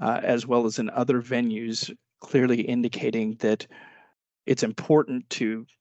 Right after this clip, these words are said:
create a clinical workforce that is reflective of our ever-changing population. Uh, the focus on graduate medical education, the focus on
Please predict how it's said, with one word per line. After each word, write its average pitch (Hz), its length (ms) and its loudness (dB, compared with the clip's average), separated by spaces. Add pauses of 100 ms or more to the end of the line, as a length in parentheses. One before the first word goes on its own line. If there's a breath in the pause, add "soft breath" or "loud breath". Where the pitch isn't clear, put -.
(720)
create 120 560 2
a 117 380 -2 (1120)
clinical 135 460 0
workforce 117 560 -2
that 117 140 -4
is 110 120 -8
reflective 123 600 -4
of 113 320 -2
our 117 300 0
ever-changing 120 640 -4
population. 120 800 -2 (720 loud breath)
Uh, 117 200 -10 (100)
the 139 100 0
focus 139 420 2
on 117 140 -4
graduate 120 400 -2
medical 113 340 -6
education, 123 760 -8
the 117 100 -8
focus 113 400 -6
on 113 400 -2